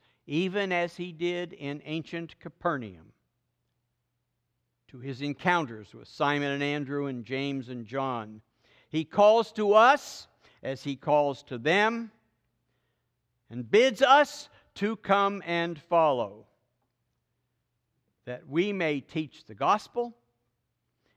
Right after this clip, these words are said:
and spread good news and minister to the sick and the suffering of this world. It is our mission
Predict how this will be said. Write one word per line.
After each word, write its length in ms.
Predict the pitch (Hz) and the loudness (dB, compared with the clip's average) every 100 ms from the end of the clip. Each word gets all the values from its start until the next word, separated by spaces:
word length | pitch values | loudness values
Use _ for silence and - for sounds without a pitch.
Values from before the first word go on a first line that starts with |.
| _ 98 | _ -20
and 160 | 104 | -20
spread 600 | - - 160 160 143 127 - | -20 -4 0 0 0 -6 -8
good 280 | 113 208 202 | 2 2 4
news 680 | 208 208 226 240 - - - _ _ _ _ _ _ _ _ _ _ _ _ _ _ - | 2 2 0 -6 -14 -20 -20 _ _ _ _ _ _ _ _ _ _ _ _ _ _ -20
and 120 | 131 127 | -18 -6
minister 640 | 190 214 165 - 107 - _ _ _ | -4 -4 -8 -14 -20 -20 _ _ _
to 120 | - 131 | -14 -14
the 160 | 123 | -14
sick 580 | - - 208 196 _ _ _ _ _ _ | -20 -6 -4 -4 _ _ _ _ _ _
and 220 | 135 139 | -10 -10
the 80 | 127 | -10
suffering 800 | - - 196 - 131 104 104 110 _ _ _ _ _ _ _ _ _ _ | -8 -2 -2 -2 -8 -8 -10 -20 _ _ _ _ _ _ _ _ _ _
of 220 | 117 107 | -14 -10
this 300 | 123 131 - | -8 -10 -10
world. 320 | 127 123 101 101 _ _ _ _ _ _ _ _ _ _ _ _ _ _ _ _ _ _ _ _ | -8 -8 -8 -18 _ _ _ _ _ _ _ _ _ _ _ _ _ _ _ _ _ _ _ _
It 140 | 135 139 | -14 -10
is 240 | 135 - - | -10 -8 -2
our 320 | 190 269 220 | 2 4 2
mission 400 | 139 113 - - | 0 -8 -14 -20